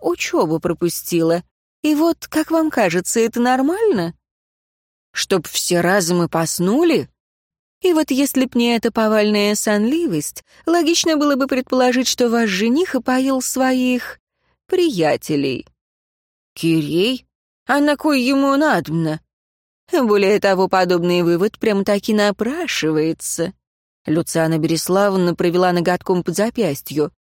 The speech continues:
"Поверить мешают здравый смысл и практическая сторона. Зелье горькое, настолько горькое, что замаскировать его приправами точно не выйдет, да и количество не то, чтобы на всё общежитие хватило.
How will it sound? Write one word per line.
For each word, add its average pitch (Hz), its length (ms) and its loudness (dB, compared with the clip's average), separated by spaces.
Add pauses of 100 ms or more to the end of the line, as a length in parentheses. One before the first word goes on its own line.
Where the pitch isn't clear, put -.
(580)
"Поверить 277 600 0
мешают 233 580 2
здравый 196 520 2
смысл 226 640 -4 (320)
и 349 100 0
практическая 254 800 0
сторона. 220 720 -2 (460)
Зелье 311 560 2
горькое, 190 760 0 (240)
настолько 254 560 0
горькое, 214 480 0
что 202 200 -2
замаскировать 202 760 0
его 190 240 0
приправами 202 600 0
точно 226 380 0
не 240 180 0
выйдет, 240 520 -2 (280)
да 180 180 0
и 185 140 4
количество 196 800 0
не 180 240 0
то, 180 160 0
чтобы 175 280 -2
на 180 160 0
всё 180 240 2
общежитие 170 720 -2
хватило. 170 640 0